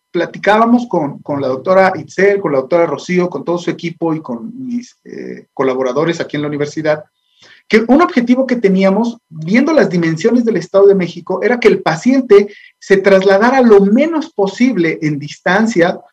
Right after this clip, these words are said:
lo que representa costo, tiempo, en fin, muchos, eh, contratiempos para la población que a veces manejamos, entre un centro de salud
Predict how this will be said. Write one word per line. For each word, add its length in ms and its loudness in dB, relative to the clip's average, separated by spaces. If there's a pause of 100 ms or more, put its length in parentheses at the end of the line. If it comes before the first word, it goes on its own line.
lo 100 -2
que 100 0
representa 720 0
costo, 760 0
tiempo, 720 0
en 120 -6
fin, 320 0 (200)
muchos, 480 -2
eh, 260 0
contratiempos 720 -2
para 220 -4
la 120 -2
población 440 -4
que 80 -2
a 40 -2
veces 280 -6
manejamos, 580 -4 (420)
entre 360 2
un 160 4
centro 320 0
de 100 2
salud 420 2